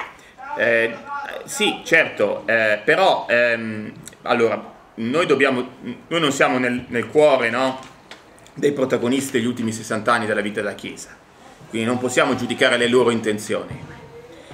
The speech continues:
né tantomeno, perché sarebbe estremamente ardito immaginare quale sarà il, qual, qual, qual è il loro, diciamo, destino dopo la morte, qual è stato il loro destino dopo la morte.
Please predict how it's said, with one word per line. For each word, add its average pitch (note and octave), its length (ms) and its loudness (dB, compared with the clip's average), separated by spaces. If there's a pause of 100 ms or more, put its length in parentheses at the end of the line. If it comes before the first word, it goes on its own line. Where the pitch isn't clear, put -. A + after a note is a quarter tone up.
(100)
né C#3+ 280 4
tantomeno, B2+ 600 2
perché G2+ 240 -6
sarebbe G#2+ 500 -2
estremamente A2 680 -2
ardito A2 600 -4
immaginare A#2 640 -2
quale A#2+ 180 2
sarà A#2+ 360 0
il, A2 280 -6
qual, A2 220 -4
qual, A#2 240 -2
qual A#2 160 2
è B2 40 4
il A2+ 120 0
loro, A2+ 440 2 (320)
diciamo, G#2 420 -4
destino A2 580 -2
dopo G#2+ 180 -4
la G#2 100 -2
morte, G#2 340 -4
qual A2 100 -4
è G#2 40 -8
stato G#2+ 160 -4
il G#2+ 60 -4
loro G#2+ 120 -2
destino A2 320 -6
dopo A2 100 -4
la A2 80 -4
morte. A#2 220 -6